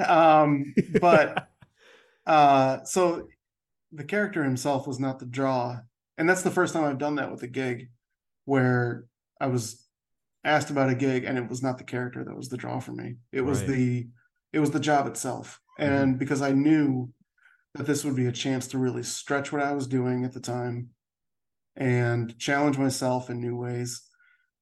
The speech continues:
Speaker 1: Um, but it also, it had a lot of the flavor from, uh, I worked on Flash Gordon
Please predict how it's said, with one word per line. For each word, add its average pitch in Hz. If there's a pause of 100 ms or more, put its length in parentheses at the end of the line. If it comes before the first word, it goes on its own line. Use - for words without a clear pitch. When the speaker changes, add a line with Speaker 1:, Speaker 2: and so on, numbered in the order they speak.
(180)
Speaker 1:
Um, 143
but 165
it 185
also, 190 (140)
it 165
had 175
a 180
lot 170
of 180
the 156
flavor 156
from, 127 (280)
uh, 131
I 147
worked 170
on 123 (640)
Flash 147
Gordon 123